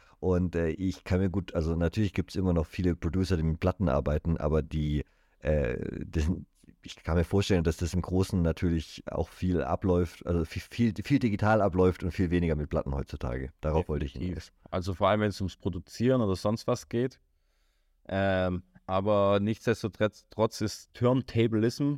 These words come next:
Speaker 2: so nennt sich nämlich sozusagen diese Sportart oder was auch immer, wie man das, diese Technik, Kunst, Kunst, genau, nennen möchte, so nennt sich das,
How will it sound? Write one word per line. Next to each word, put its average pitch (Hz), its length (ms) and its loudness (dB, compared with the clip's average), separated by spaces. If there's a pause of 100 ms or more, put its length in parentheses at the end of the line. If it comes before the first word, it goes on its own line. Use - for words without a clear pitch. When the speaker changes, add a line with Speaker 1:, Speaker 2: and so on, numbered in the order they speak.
(120)
Speaker 2:
so - 140 -6
nennt 107 200 0
sich 107 160 -2
nämlich 104 320 0
sozusagen 98 340 -2
diese 95 220 -2
Sportart 107 600 0
oder 95 160 0
was 92 160 -2
auch 92 140 -6
immer, 98 400 -2
wie 95 120 -4
man 98 140 2
das, - 320 -4 (1000)
diese 92 200 -2
Technik, 110 500 0
Kunst, - 580 -2 (320)
Kunst, - 540 0 (200)
genau, 98 400 0 (180)
nennen 104 320 0
möchte, 127 420 -2 (420)
so - 160 -4
nennt 110 200 0
sich 123 140 -4
das, 110 300 0